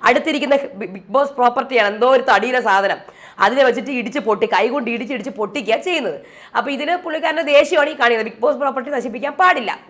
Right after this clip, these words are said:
തെറ്റാണ്. അപ്പൊ ഈ ഒരു സംഭവമാണ് നടന്നത്. അപ്പൊ എനിക്കിതിനകത്ത് പറയാനുള്ളത്, ഇവരെ എത്ര നാൾ നമ്മൾ ഇങ്ങനെ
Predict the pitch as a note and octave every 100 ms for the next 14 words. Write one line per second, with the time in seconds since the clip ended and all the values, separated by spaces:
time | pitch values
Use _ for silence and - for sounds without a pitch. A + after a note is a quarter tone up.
0 | F3+ A#3+ A#3 D#3 C#3+ _ _ - - -
1 | D4+ E4+ D4+ F#4+ F#4+ D#4 C#4 D#4+ C#4 C4+
2 | G#3 F#3+ D#3+ - - - C4 D#4+ F#4 F4+
3 | G4+ G#4 C#4+ C4 D#4+ E4 C4+ B3+ A#3+ C#4+
4 | G4 E4 C#4 - F4+ F#4 F#4+ F#4 D#4 E4
5 | D4 D4+